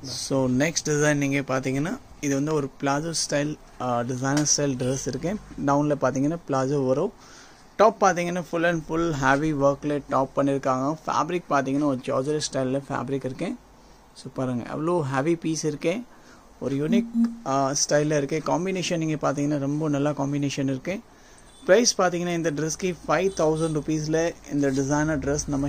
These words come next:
ஷாப்ல அவைலபிள் இருக்கு. எல்லா டிரெஸ்ஸும் நான் ஷோ பண்ணேன். Sleep பாத்தீங்கன்னா, இந்த சைடு available இருக்கு. நீங்க வேணும்னா attach கூட பண்ணிக்கலாம். எல்லாமே ஒரு boutique collection வந்திருக்கேன். So, கண்டிப்பா உங்களுக்கு வேணும், நீங்க பை பண்ணிக்கலாம்.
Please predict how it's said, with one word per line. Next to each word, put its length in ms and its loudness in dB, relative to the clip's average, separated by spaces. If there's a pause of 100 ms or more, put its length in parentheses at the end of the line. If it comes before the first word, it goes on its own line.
(100)
ஷாப்ல 280 -4
அவைலபிள் 420 0
இருக்கு. 460 -2 (840)
எல்லா 180 4
டிரெஸ்ஸும் 300 -2
நான் 240 -2
ஷோ 40 -2
பண்ணேன். 440 -2 (160)
Sleep 400 -4
பாத்தீங்கன்னா, 160 0
இந்த 380 -4
சைடு 160 -2
available 420 -2
இருக்கு. 260 -6
நீங்க 200 -4
வேணும்னா 340 -6
attach 280 -8
கூட 120 -6
பண்ணிக்கலாம். 440 -8 (600)
எல்லாமே 520 -2
ஒரு 460 6 (440)
boutique 320 2
collection 360 4
வந்திருக்கேன். 520 2 (120)
So, 240 -6
கண்டிப்பா 560 2
உங்களுக்கு 380 2
வேணும், 280 2
நீங்க 200 2
பை 160 2
பண்ணிக்கலாம். 500 -2